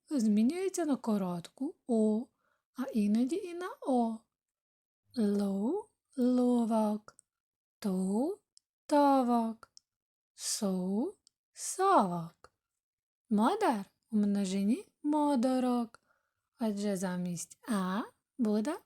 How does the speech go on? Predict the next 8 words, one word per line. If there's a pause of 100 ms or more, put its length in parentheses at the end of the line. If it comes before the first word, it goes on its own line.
(160)
«о». (800)
У
наступних
словах
зникає
одна
літера (140)
«е».